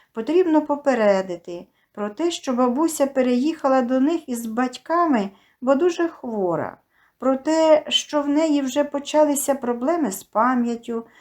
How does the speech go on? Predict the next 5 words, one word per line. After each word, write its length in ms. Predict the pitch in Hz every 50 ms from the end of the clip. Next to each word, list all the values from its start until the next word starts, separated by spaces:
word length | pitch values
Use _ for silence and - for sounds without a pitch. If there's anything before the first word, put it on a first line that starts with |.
| - - _ _ _
тож 240 | - 349 339 302 302
невідомо, 920 | 294 294 277 262 277 254 247 294 359 403 403 381 320 269 226 196 190 - - _ _ _
чи 140 | - 247 240
згадає 600 | 220 220 214 220 233 220 214 311 339 339 302 262
Дмитра, 640 | 254 254 240 240 240 240 - 208 196 185 - -